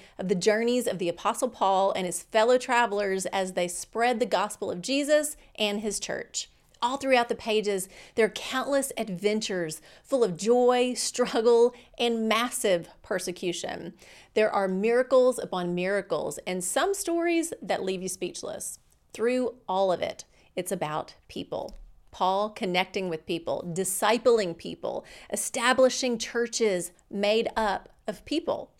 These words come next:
healing people, correcting people, encouraging leaders and elders, connecting with believers, and strengthening them in the faith.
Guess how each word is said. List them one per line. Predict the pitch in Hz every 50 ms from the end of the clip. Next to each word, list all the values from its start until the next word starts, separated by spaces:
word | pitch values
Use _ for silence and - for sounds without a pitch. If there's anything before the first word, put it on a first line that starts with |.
| _ _ _ -
healing | _ - - 269 285 285 277 240 202
people, | 208 - - 208 - 160 151 160
correcting | - - 208 190 196 220 311 - - - 370 294 240
people, | 226 - 220 185 - - - - - - - - - -
encouraging | - 214 - - - 262 247 262 269 226 254 240 220 208
leaders | 226 254 262 240 226 202 185 160 160 -
and | 175 180 175 -
elders, | 214 214 233 233 208 202 185 170 160 -
connecting | - - 220 208 202 214 214 247 - - 247 226
with | 220 202 208
believers, | - 202 185 202 220 220 208 202 190 175 160 -
and | - 196 185
strengthening | - - - - - 302 320 330 311 - 262 226 196 185 180 180 180 180 -
them | 185 170 190 214 233 220 180 156 160 180
in | 196 - - 190 175 175
the | 175 180
faith. | 180 - - - - - -